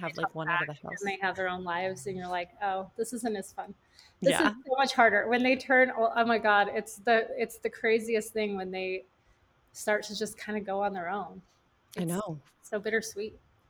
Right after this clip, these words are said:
Speaker 1: And you have this whole idea that, like, every parenting book is like, "Do these things and this is what will happen."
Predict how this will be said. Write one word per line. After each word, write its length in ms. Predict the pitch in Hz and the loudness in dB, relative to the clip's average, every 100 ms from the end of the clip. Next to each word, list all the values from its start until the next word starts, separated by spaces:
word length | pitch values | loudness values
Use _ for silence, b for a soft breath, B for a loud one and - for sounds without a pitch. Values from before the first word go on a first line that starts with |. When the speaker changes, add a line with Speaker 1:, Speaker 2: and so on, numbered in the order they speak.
| _ - | _ -4
Speaker 1:
And 140 | 190 | 0
you 100 | 190 | 0
have 240 | 190 196 185 | -2 -4 -2
this 220 | 202 - | -2 -2
whole 240 | 202 190 | -4 -2
idea 340 | 185 180 175 170 | -2 -2 -2 -2
that, 180 | - | -4
like, 260 | - 82 - | -4 -6 -6
every 200 | 147 180 | -6 -6
parenting 480 | 180 170 165 170 165 | -6 -8 -8 -8 -8
book 200 | 160 160 | -8 -8
is 100 | 160 | -8
like, 160 | 156 - | -10 -8
"Do 260 | 170 190 | -6 -4
these 260 | 226 240 269 | -4 -6 -6
things 420 | 247 196 180 208 | -6 -4 -4 -6
and 140 | 185 151 | -8 -8
this 180 | 151 | -10
is 160 | - - | -10 -6
what 160 | 156 151 | -6 -4
will 120 | 208 | -4
happen." 520 | 269 285 175 156 143 | -4 -6 -4 -6 -8